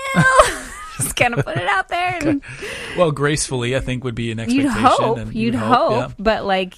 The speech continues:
Speaker 1: y-,
Speaker 2: Okay,
Speaker 1: you don't
Speaker 2: but
Speaker 1: know.
Speaker 2: what if one spouse has a worldview? Okay, you, you both call yourselves Christians, but maybe you say, "Well, there needs to be a time where you just kind of bask in it.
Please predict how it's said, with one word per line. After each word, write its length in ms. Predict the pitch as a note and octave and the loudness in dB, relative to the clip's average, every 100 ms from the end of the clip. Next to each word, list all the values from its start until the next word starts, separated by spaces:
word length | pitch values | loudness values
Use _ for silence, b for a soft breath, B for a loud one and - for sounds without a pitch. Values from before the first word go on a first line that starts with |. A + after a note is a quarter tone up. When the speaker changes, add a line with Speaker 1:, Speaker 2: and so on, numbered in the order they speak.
| - | -16
Speaker 1:
y-, 260 | B2+ - F#3 | -16 -14 -8
Speaker 2:
Okay, 140 | G3 - | 0 2
Speaker 1:
you 60 | |
don't 100 | G#3+ | 4
Speaker 2:
but 100 | C3+ | 4
Speaker 1:
know. 480 | F3 G3+ A#3 D#3+ F3 - | 2 0 2 0 -2 -2
Speaker 2:
what 200 | D3 F3 | 0 2
if 120 | - | 2
one 200 | C#3+ F#3+ | 0 0
spouse 380 | - B2+ B2+ D#3 | 0 2 2 2
has 160 | D#3 | 0
a 40 | C3+ | 0
worldview? 600 | B2+ B2+ A#2+ A#2+ D3 G3 G#3+ - - - - | 0 0 0 -2 -2 -6 -14 -20 -20 -20 -20
Okay, 400 | - A#2+ B2+ C#3 D3 | -10 -6 -4 -4 -6
you, 280 | C3 D3 C#3+ | -6 -6 -8
you 300 | C3 D3 - | -2 -4 -4
both 160 | - D#3 | -4 -2
call 120 | - | 0
yourselves 260 | C#3+ - A#2 | 0 0 -6
Christians, 560 | - F#3 - A#2 C3 C#3 | -4 -4 -2 -2 -2 -2
but 240 | B2 A2+ | -2 -2
maybe 200 | A#2+ B2 | -2 -2
you 100 | A#2+ | -4
say, 240 | - A#2 | -4 -6
"Well, 260 | A#2+ B2 D#3+ | -4 -4 -4
there 100 | - | -4
needs 180 | A#2+ B2+ | -4 -2
to 60 | C3+ | -2
be 80 | B2+ | -4
a 40 | |
time 280 | - A2+ A2+ | -4 -4 -4
where 120 | A2 | -4
you 220 | G#2+ A2 | -4 -6
just 280 | B2 B2 A2 | -6 -8 -6
kind 140 | B2+ A2 | -4 -6
of 200 | - - | -6 -4
bask 340 | A2 A2 - | -2 -2 -4
in 100 | F#2+ | -6
it. 120 | - | -8